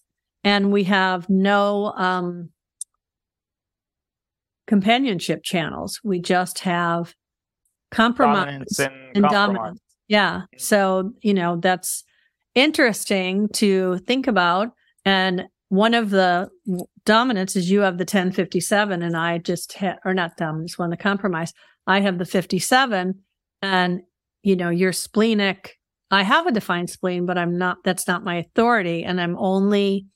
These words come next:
Speaker 1: in the last couple years really coming to understand my intuition on any way, shape, or form, right? I haven't trusted it. I haven't really even had enough belief in it to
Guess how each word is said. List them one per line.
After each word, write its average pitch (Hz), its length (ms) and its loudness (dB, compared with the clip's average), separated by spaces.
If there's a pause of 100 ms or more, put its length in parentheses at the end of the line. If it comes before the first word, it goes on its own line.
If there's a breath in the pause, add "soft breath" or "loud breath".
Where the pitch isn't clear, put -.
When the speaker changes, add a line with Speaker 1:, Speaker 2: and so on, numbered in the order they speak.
(760 loud breath)
Speaker 1:
in 196 140 4
the 190 100 2
last 180 360 0
couple 190 280 -2
years 180 460 2
really 180 800 0
coming 180 420 -2
to - 160 -2
understand 185 800 -2
my 170 160 -2
intuition 175 680 -2
on 165 160 -4
any 202 320 2
way, 170 200 -4
shape, 170 260 -4
or - 100 -6
form, - 360 -8
right? 190 260 -4
I - 60 -4
haven't 196 340 -2
trusted 214 460 -6
it. 214 120 -6
I 202 100 -2
haven't 190 340 -2
really 190 560 0 (760 soft breath)
even 202 540 2 (880)
had 214 260 0
enough 190 540 2 (1080)
belief 208 540 2
in 196 240 2
it 175 300 -4 (160)
to 180 600 2